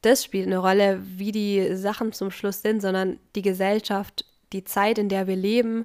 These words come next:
das Jahrhundert, in dem wir leben, ähm, wie entwickelt alles ist, was es überhaupt für Möglichkeiten gibt. Ich meine, wenn wir uns jetzt mal einige Jahrhunderte oder Jahrtausende zurückdenken, da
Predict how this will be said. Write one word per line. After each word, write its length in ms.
das 160
Jahrhundert, 460
in 100
dem 200
wir 100
leben, 440
ähm, 520
wie 260
entwickelt 640
alles 280
ist, 160
was 160
es 80
überhaupt 520
für 220
Möglichkeiten 760
gibt. 300
Ich 140
meine, 240
wenn 120
wir 120
uns 100
jetzt 180
mal 280
einige 520
Jahrhunderte 840
oder 100
Jahrtausende 580
zurückdenken, 840
da 380